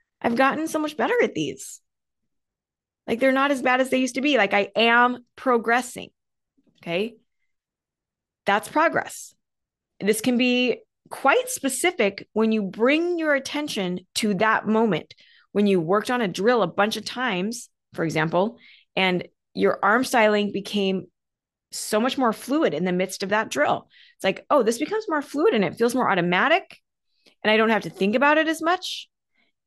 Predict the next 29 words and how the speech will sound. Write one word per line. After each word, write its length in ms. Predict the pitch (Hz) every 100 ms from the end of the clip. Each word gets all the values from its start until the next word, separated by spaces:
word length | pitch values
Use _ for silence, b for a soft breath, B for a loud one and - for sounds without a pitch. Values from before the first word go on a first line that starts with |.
| -
and 180 | 185
I 120 | - 196
can 120 | 214
just 140 | 196
kind 180 | - 240
of 120 | 208
dance 360 | 170 156 220 -
it." 220 | 381 - - _ _ _ _ _
That 420 | 180 202 196 254 -
is 140 | 269
a 80 | 294
moment 460 | 233 175 165 156 - _
of 140 | 185 -
progress. 640 | - 269 214 - - - _ _ _ _ _ _ _ _ _ _ -
Now, 300 | 208 202 160 - _ _ _ _
what 220 | 208 285 311
you're 180 | 453 -
asking 720 | 226 247 247 - 254 262 - _
your 480 | 202 196 202 190 -
reticular 560 | - 180 196 185 233 247
activating 600 | 185 180 190 185 190 240
system 600 | - 160 - 165 190 - -
and 140 | - 240
your 120 | 262
brain 340 | 202 170 180
to 120 | 185 262
do 520 | 208 - 160 175 - b b b b b
is 240 | - 208 - _ _
purposefully 1080 | - 302 311 262 - - - 156 - -